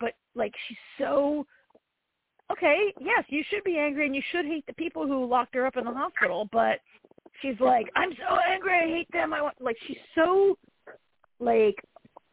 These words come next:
like, unable to control herself in any way, right? I,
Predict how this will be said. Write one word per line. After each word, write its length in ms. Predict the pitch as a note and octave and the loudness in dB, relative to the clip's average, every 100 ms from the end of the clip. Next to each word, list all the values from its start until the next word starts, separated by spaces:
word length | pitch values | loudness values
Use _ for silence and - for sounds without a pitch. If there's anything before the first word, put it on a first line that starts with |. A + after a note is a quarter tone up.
| _ - _ _ | _ -20 _ _
like, 260 | A#3 A#3 F#3+ A#3+ | 0 2 0 0
unable 380 | B3+ B3 A3+ | 2 2 0
to 120 | A3+ A3+ | -2 -6
control 460 | G3 - A3 A3 | -12 -6 -2 -2
herself 540 | G#3 F#3+ - F3+ - - | -4 -12 -8 -6 -6 -8
in 280 | F3 F3 - - | -10 -10 -14 -10
any 280 | G3+ G3 - | -8 -6 -8
way, 420 | - - - - - | -4 -2 -2 -6 -6
right? 380 | - F#3 G3 | -4 -2 -2
I, 120 | - | 0